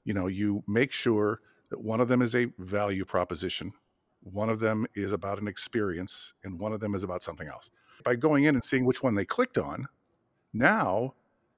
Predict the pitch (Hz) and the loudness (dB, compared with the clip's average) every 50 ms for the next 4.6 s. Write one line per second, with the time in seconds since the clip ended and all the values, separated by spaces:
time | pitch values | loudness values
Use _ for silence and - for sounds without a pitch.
0 | _ _ - 117 143 165 156 151 151 143 123 127 123 123 - - 131 123 - 120 | _ _ -4 0 2 4 4 6 6 6 6 6 6 6 4 4 2 2 2 0
1 | 113 113 110 - - - 117 110 107 104 - - 156 156 - - 107 98 98 101 | 0 0 0 0 0 -2 0 0 0 0 2 2 2 2 0 0 -2 -4 0 2
2 | 113 120 135 135 131 - 123 107 104 92 98 - 110 117 110 - 107 107 107 98 | 4 4 4 4 2 0 -4 -6 -6 -4 -2 0 2 2 0 0 -2 -4 -4 -4
3 | 92 98 92 98 104 104 - 110 - - - - - - - 131 131 131 110 90 | -4 -4 -2 -2 -2 -2 -2 -4 -6 -6 -6 -6 -6 -2 0 2 2 2 0 0
4 | 92 - - - 117 110 104 113 123 123 113 104 | -4 -4 -4 -4 -4 0 2 4 4 4 4 4